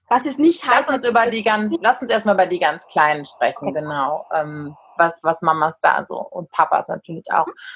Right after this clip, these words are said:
Speaker 2: machen können. Ähm, w-, was sind denn so deine, ja, absoluten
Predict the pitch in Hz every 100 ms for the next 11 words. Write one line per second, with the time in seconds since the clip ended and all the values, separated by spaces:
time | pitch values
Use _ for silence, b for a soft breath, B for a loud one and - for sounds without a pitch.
0 | B 175 170 - 143 - 147 170 180 _
1 | _ _ _ 170 160 165 190 190 233 277
2 | 330 311 269 247 247 247 247 240 233 202
3 | 208 220 214 208 208 202 190 - _ -
4 | 202 208 190 170 180 _ 214 214 - 214
5 | 214 - 202 202 202